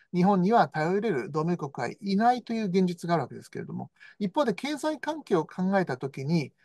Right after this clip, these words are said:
まあ、疑いなくこの数年間で、あの、まあ、アメリカ以外の国々ですね。当然ながら日本とイーユーとの間にはイーピーエーという形での、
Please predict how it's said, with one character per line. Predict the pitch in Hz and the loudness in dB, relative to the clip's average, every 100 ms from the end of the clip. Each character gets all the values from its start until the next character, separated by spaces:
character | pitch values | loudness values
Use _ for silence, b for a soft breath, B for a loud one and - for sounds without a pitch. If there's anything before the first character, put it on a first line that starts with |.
| _ | _
ま | 202 | 2
あ、 | 147 | 4
疑 | 175 262 262 _ _ 302 | 4 0 -2 _ _ -8
い | |
な | 302 | -6
く | - 208 | -4 -4
こ | - 185 | 0 4
の | 208 | 4
数 | 175 - 202 | 2 0 2
年 | 214 208 | 2 -2
間 | - 104 101 | -4 -12 -8
で、 | 117 101 b b b | -8 -10 b b b
あ | 156 151 | -2 0
の、 | 143 143 147 156 175 | 0 0 -2 -4 0
ま | 180 | 4
あ、 | 160 | 6
ア | |
メ | 196 | 6
リ | 202 | 4
カ | 214 | 2
以 | |
外 | 240 190 | 4 2
の | 143 | 0
国 | - 139 | -6 -8
々 | 123 | -8
で | 143 | -8
す | 156 | -4
ね。 | 208 | -4
当 | 180 247 | -2 -2
然 | 254 | 2
な | |
が | 247 | 4
ら | 202 | 6
日 | 180 | 6
本 | 202 185 | 4 2
と | 170 156 170 | 2 0 2
イ | |
ー | 185 | 2
ユ | 175 | 2
ー | |
と | 170 | 2
の | 143 | 0
間 | 143 151 | 0 2
に | 185 185 | 2 2
は | - | 0
イ | 202 | -2
ー | 180 | -4
ピ | 202 165 | -4 -2
ー | |
エ | 147 - _ | -2 -6 _
ー | b - | b -6
と | 151 | -4
い | |
う | |
形 | 151 143 147 - 143 | -4 -4 -6 -6 -4
で | 143 | 0
の、 | 208 254 | 4 4